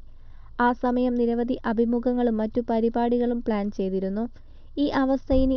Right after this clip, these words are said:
എത്ര നാൾ തുടരുമെന്നും ടെൻഷനടിച്ചു. എന്തിനേറെ കണ്ണാടിയിൽ നോക്കാൻ പോലും താൻ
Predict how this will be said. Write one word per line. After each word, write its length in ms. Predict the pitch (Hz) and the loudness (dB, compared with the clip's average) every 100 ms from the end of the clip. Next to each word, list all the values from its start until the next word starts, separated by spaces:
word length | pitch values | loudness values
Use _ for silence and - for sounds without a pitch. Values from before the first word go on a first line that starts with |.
| 233 | 0
എത്ര 220 | 226 247 | -2 0
നാൾ 180 | 247 247 - | 0 0 -2
തുടരുമെന്നും 680 | 240 233 240 247 247 240 | 0 2 2 2 0 -2
ടെൻഷനടിച്ചു. 760 | 233 202 196 202 190 190 190 233 - - - - - - - - | -2 -4 -2 -4 -4 -4 -2 -4 -4 -12 -12 -4 -4 -4 -4 2
എന്തിനേറെ 520 | 269 269 277 277 269 | 4 4 4 4 2
കണ്ണാടിയിൽ 560 | 262 254 254 262 269 269 | 0 0 2 2 4 2
നോക്കാൻ 380 | 247 233 247 247 | 2 2 0 2
പോലും 240 | 247 254 254 | 2 2 2
താൻ 180 | 240 | 0